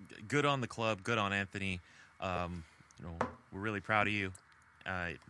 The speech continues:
maybe you listen to the show, I don't know, but <laughs> I doubt it. Anyway, uh, it's a, it's a, it's one nice thing to, uh, come out of an otherwise horrible, horrible tragedy. Uh, now, in footballing news,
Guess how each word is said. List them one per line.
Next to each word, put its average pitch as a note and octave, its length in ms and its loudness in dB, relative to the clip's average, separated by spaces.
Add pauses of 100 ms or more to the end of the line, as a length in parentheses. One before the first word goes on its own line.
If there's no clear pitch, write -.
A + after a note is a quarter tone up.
(280)
maybe A2 240 0
you C#3+ 140 -2
listen D3 240 -4
to C#3 40 -2
the C3+ 60 -2
show, B2+ 260 0
I F2 60 -2
don't G2 100 0
know, E2 200 0
but B2 180 6 (440)
<laughs> - 440 -18
I F#2 60 -2
doubt E2+ 260 2
it. D#2 80 -4 (400)
Anyway, F2 500 2
uh, F2 200 -2 (800)
it's G2+ 220 -8
a, F#2 180 -2 (640)
it's - 120 -8
a, A#2+ 160 -4
it's A#2+ 120 -6
one C#3 420 0 (180)
nice A#2 340 0
thing F#2+ 360 -2 (120)
to, F#2 260 -4
uh, E2+ 160 -4
come F2+ 200 -2
out F2 140 0
of E2 140 -4
an F2+ 80 -2
otherwise E2 380 0
horrible, D#2 460 -4 (640)
horrible D#2+ 280 -4
tragedy. E2+ 420 -2 (640)
Uh, G#2 220 4
now, B2 300 6 (120)
in D3 140 4
footballing F#2 560 2
news, - 380 -2